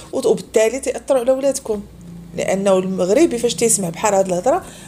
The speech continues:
راه كلام اخر، راه موضوع اخر، راه موضوع تيجر الموضوع. ولكن الناس راه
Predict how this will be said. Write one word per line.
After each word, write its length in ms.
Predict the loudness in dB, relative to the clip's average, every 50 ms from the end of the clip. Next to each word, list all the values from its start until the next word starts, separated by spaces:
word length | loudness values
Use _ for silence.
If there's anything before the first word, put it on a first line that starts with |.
| -4 2
راه 100 | 2 2
كلام 840 | 2 0 2 4 6 6 6 6 6 4 4 4 2 2 2 2 2
اخر، 220 | 0 0 0 0 2
راه 200 | 4 4 4 4
موضوع 440 | 4 2 2 4 2 2 2 2
اخر، 260 | -2 -2 -2 -2 0 0
راه 240 | 0 0 0 -2 -4 -4
موضوع 300 | -2 -2 0 2 2 2
تيجر 340 | 4 4 2 2 2 2 0
الموضوع. 440 | 2 2 2 2 2 2 2 0 0 -4 -12 -18 -20 -20 -20 -20 -14 -14 -14 -14 -4 -2
ولكن 340 | 0 0 0 0 -2 -4 -4
الناس 480 | -4 -4 0 2 2 2 0 -2 -6 -10 -16 -20 -20 -20 -20 _ -4
راه 100 | -2 0